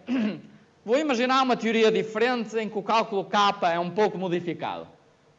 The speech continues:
Os tempos, em vez de serem apenas proporcionais, são proporcionais,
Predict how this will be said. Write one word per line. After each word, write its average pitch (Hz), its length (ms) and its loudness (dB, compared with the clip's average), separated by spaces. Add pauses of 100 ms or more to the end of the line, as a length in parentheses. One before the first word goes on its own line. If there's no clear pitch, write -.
Os 185 160 -10
tempos, 277 560 -4
em 214 100 -4
vez 233 180 0
de - 100 -14
serem 226 340 -2
apenas 220 400 -2
proporcionais, 226 800 -6
são 220 120 -4
proporcionais, 226 880 -4